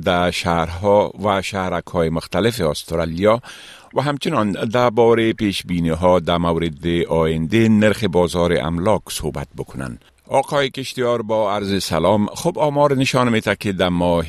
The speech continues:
می قیمت منازل باز هم بلند رفت و این نشان می‌ده که بلند رفتن نرخ سود هنوز هم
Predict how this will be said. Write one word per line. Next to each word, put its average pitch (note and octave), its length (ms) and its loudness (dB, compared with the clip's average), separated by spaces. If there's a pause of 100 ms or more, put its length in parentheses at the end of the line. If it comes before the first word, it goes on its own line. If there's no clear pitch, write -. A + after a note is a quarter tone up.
(140)
می G2+ 340 0
قیمت F#2+ 500 -2
منازل F#2 680 -2
باز D#2+ 340 -2
هم F2+ 280 -4
بلند F2+ 380 -4
رفت - 520 -4
و A2+ 140 -2
این D#3 520 0
نشان D#3 320 2
می‌ده C3 240 0
که B2 180 -2
بلند G#2+ 320 0
رفتن G2+ 340 0
نرخ F2+ 460 -2
سود G#2 380 -4
هنوز F#2 500 -2
هم G#2 360 -2